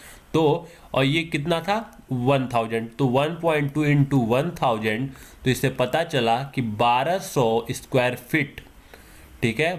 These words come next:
बारह सौ स्क्वायर फीट के एरिया के लिए कितना प्राइस होना चाहिए। तो हमने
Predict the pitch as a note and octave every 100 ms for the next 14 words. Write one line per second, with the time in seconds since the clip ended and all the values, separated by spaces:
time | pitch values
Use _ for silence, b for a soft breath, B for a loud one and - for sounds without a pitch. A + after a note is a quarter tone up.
0 | A#2+ G#2 A#2 F#3+ F#3 D3 - B2+ B2 -
1 | B2+ - - A#2+ C3+ D#3+ B B - B2+
2 | A#2+ C#3+ E3+ D#3 A#2+ A2 C3 D3 - A#2
3 | B2 C3+ C3+ B2 B2 D#3+ B2 C3+ D#3 C#3+
4 | A#2+ G2+ G#2 G2+ B B B C#3 A2+ A#2
5 | B2 D#3+